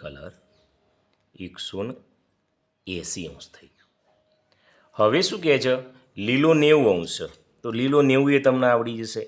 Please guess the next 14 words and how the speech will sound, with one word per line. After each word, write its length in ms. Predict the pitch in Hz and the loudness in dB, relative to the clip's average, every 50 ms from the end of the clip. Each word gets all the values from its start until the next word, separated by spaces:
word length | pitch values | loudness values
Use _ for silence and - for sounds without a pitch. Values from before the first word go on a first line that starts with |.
| - _ - | -14 _ -8
આ 100 | 110 107 - | -8 -8 -6
સીધી 280 | 113 101 90 113 113 113 | -8 -8 -8 -6 -6 -6
લીટી 240 | 113 107 113 113 110 | -6 -8 -8 -10 -10
દોરો 260 | 113 120 110 95 87 | -8 -6 -4 -4 -4
એટલે 200 | 85 87 92 95 | -4 -4 -6 -8
નેવું 280 | 92 95 98 101 98 - | -8 -8 -10 -10 -12 -14
થઈ 180 | - 95 90 | -16 -16 -16
જશે. 280 | 87 87 85 - - _ _ _ _ _ _ _ _ _ _ _ _ _ _ _ _ _ _ _ _ _ _ _ _ _ _ _ _ _ _ _ _ _ _ _ _ _ _ _ _ _ _ _ _ _ _ _ _ _ _ _ _ _ _ _ - | -16 -16 -18 -20 -20 _ _ _ _ _ _ _ _ _ _ _ _ _ _ _ _ _ _ _ _ _ _ _ _ _ _ _ _ _ _ _ _ _ _ _ _ _ _ _ _ _ _ _ _ _ _ _ _ _ _ _ _ _ _ _ -8
આ 120 | 110 110 113 | -4 -2 0
બંને 300 | 113 113 123 135 139 135 | 0 2 2 2 2 4
નેવુંના 420 | 120 107 98 95 95 87 85 82 | 4 2 0 0 -2 -4 -6 -6
છે 160 | - 101 90 | -8 -8 -4
પણ 80 | 104 104 | -2 -2
આપણે 240 | 101 98 107 107 | -2 -2 -2 -4